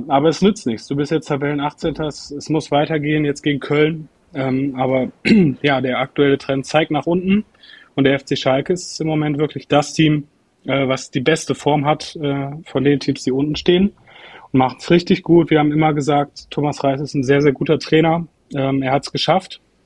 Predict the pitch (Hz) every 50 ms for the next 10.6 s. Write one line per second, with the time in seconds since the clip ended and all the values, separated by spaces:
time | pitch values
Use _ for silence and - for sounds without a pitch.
0 | _ _ _ _ _ _ _ _ _ _ _ - - 151 143 139 135 - - -
1 | 156 151 - _ - - - 160 147 143 139 131 123 120 139 147 135 117 120 123
2 | - - - 175 170 - - 143 131 151 160 160 170 147 - 151 139 135 127 120
3 | - 120 117 117 110 120 117 113 - - 123 117 - - - 123 120 123 - -
4 | - - 143 135 139 139 - 151 135 135 _ _ - - - _ _ - - -
5 | _ - 131 135 131 127 - 139 139 - - 185 - - 196 190 202 214 226 -
6 | - - 156 131 123 123 120 - - 131 131 127 127 127 123 117 - - _ _
7 | _ _ _ _ - - - - 135 135 135 - - - - - 160 - - 160
8 | 156 - - _ - - - - 151 135 113 101 101 _ _ - 269 180 165 -
9 | - 156 165 160 147 131 156 170 165 - - 156 151 151 151 165 - - 165 156
10 | 147 - 180 180 180 165 185 180 - 190 185 208